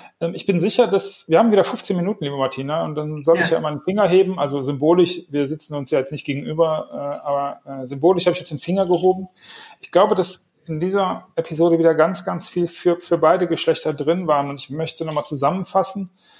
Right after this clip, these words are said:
Speaker 1: bevor ich dir wie immer für die letzten Worte, ähm, den, <laughs> das Mikro, den Stab sozusagen übergebe. Ähm, für mich ist klar geworden, das Formulieren dessen, was ist, ist ein ganz, ganz wichtiger Punkt und das auf Augenhöhe,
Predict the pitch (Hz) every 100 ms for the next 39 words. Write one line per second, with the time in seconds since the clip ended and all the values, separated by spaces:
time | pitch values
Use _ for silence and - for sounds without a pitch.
0 | - - - 160 151 - - 156 180 143
1 | 151 160 156 151 - - _ _ - 139
2 | 131 135 - 131 123 160 - 143 143 -
3 | - 131 131 - - - _ _ _ 131
4 | 123 - 156 139 - 135 147 135 131 123
5 | - 135 135 135 - 127 127 123 123 135
6 | 165 - - - - _ 139 147 147 -
7 | _ _ - 160 180 185 - 165 160 160
8 | 160 - 143 - 165 160 160 190 165 135
9 | 120 _ _ _ _ _ 143 - 151 147
10 | - 160 - - - 139 147 131 135 -
11 | 139 - - - 135 - - 151 156 -
12 | 139 127 143 139 143 139 - 139 160 151
13 | 147 151 156 180